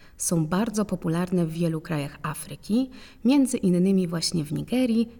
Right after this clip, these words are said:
gdzie zostało wykonane to zdjęcie. Gąbki wykonuje się z nylonu,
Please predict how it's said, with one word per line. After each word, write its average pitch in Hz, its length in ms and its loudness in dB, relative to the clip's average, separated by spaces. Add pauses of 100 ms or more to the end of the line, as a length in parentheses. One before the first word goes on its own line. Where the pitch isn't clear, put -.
gdzie 311 200 -4
zostało 170 440 -2
wykonane 143 520 -4
to 143 140 -10
zdjęcie. 143 580 -10 (1160)
Gąbki 254 640 0
wykonuje 156 480 2
się 151 180 -4
z 151 60 -4
nylonu, 147 540 0